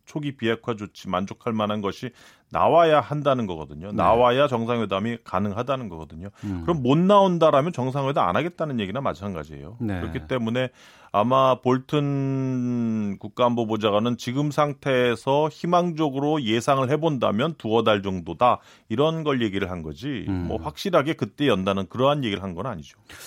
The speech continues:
Speaker 2: 그런 상황이기 때문에 문재인 대통령이 이번에 유럽 순방, 거기다가 이제 바티칸 가서 이제 교황도 만나지 않습니까? 이런 부분들이, 어, 측면에서 여러 가지 좀 이렇게 프레스도 될 수 있을 것 같기도 하고 도움이 될 수도 있는 측면이 있는 것 같아요.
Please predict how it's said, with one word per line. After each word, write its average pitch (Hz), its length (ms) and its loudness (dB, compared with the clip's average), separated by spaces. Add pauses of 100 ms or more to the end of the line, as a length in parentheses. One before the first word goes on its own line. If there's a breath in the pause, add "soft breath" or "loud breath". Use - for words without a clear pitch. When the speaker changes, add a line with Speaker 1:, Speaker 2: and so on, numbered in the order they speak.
(120)
Speaker 2:
그런 160 240 2
상황이기 185 400 0
때문에 156 240 -2
문재인 135 320 2
대통령이 135 400 0
이번에 113 240 -2
유럽 104 280 -2
순방, 127 520 -2
거기다가 107 380 -8
이제 101 100 -8
바티칸 101 500 -4
가서 90 220 -8
이제 87 120 -10
교황도 95 680 0
만나지 82 380 -4
않습니까? 73 560 -12
이런 160 240 2
부분들이, 165 640 -4 (560 loud breath)
어, - 100 -16 (440)
측면에서 226 520 0
여러 147 180 0
가지 170 300 0
좀 160 180 -2
이렇게 135 300 -4 (280)
프레스도 226 420 -2
될 170 120 0
수 143 160 -6
있을 - 220 -4 (100)
것 139 160 -4
같기도 117 400 -10
하고 127 420 -8
도움이 196 300 4
될 170 140 -2
수도 - 160 -8
있는 127 320 -2
측면이 143 320 -4
있는 120 220 -2
것 151 100 -4
같아요. 113 480 -10